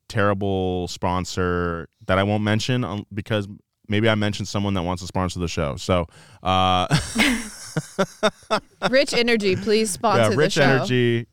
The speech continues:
Speaker 1: comes back from the dead and, uh, sponsors the team. That's the only way that, uh, I guess public sentiment could be negatively affected around Williams. I'm excited to see how Mister Vowles, uh,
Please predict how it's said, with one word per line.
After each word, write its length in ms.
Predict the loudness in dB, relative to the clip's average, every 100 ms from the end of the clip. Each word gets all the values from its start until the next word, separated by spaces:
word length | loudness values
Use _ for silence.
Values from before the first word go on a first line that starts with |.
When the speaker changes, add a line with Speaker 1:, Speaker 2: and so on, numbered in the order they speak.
| _ -4
Speaker 1:
comes 220 | -2 2
back 240 | 2 2
from 100 | 2
the 80 | 0
dead 400 | 4 4 4 0 -2
and, 380 | -2 -2 0 0
uh, 320 | 0 -2 -6
sponsors 400 | -6 -6 -6 -6
the 80 | -6
team. 200 | -2 0
That's 220 | 2 2
the 80 | 2
only 180 | 2 2
way 160 | 2
that, 160 | 0 -4 -8 -4
uh, 180 | -2 -4 -10 _ _ -4
I 80 | -2
guess 160 | -2
public 300 | -2 -2 -2
sentiment 400 | -4 -6 -6 -10 -12
could 200 | -16 -20 _ -8
be 100 | -4
negatively 420 | -2 -2 -4 -6
affected 420 | -4 -6 -6 -8
around 340 | -8 -6 -8 -12 _ _ -8
Williams. 440 | -2 -2 -2 -6 -2
I'm 120 | 0
excited 400 | 2 2 0 0
to 60 | -2
see 380 | 0 2 2 -2 _ _ _ _
how 580 | -2 0 2 2 0 -6 _ -4
Mister 380 | 0 0 2 0
Vowles, 760 | 2 2 4 2 0 -4 -8 -4
uh, 400 | 0 2 2